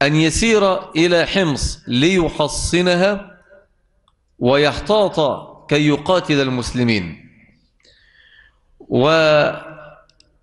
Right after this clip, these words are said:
من مكر هرقل أنه أوصى أميره على حمص ألا ينازل المسلمين إلا في يوم شتاء بارد قارس،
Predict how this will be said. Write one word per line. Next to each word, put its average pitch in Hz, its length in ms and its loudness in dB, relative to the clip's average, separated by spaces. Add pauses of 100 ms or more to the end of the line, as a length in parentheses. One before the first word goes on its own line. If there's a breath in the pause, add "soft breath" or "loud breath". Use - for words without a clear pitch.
(520)
من 170 120 2
مكر 175 340 0
هرقل 156 880 0
أنه 170 500 0
أوصى 160 480 0 (280)
أميره 139 600 0
على 139 280 0
حمص 190 520 -4 (680 soft breath)
ألا 202 300 2
ينازل 160 600 2
المسلمين 139 840 -2 (580 soft breath)
إلا 185 500 2
في 147 380 0
يوم 165 340 0
شتاء 156 720 -2
بارد 156 840 0 (100)
قارس، 156 880 0